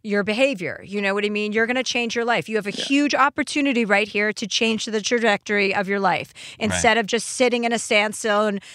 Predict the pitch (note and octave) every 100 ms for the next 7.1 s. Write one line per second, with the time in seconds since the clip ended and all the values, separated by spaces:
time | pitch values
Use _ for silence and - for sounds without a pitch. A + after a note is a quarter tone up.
0 | - A#3 A#3 A3 A#3 A#3+ A#3+ A#3+ A3+ A#3
1 | A3+ A3+ A3 A3 A3 A3 B3 A#3 G#3 -
2 | A3 G#3+ G#3 G#3 G#3 G#3 G#3+ G#3+ G#3 G3+
3 | G#3 G#3 A#3 G#3 G3 G3+ F#3 F#3+ F#3+ G#3
4 | - - - A#3 A3+ A3+ A#3+ - A3+ C4
5 | F4+ E4+ C#4 A#3 - C4 C4+ A3+ G#3 A#3+
6 | A3+ G#3 G#3+ G3+ G3+ G3+ F#3+ C4+ B3+ F3